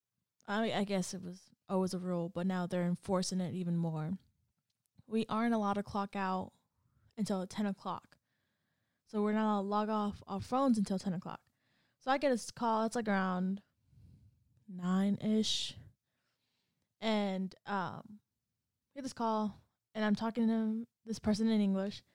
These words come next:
And apparently he's, like, had no idea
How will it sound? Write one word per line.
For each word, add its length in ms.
And 600
apparently 640
he's, 360
like, 240
had 240
no 120
idea 580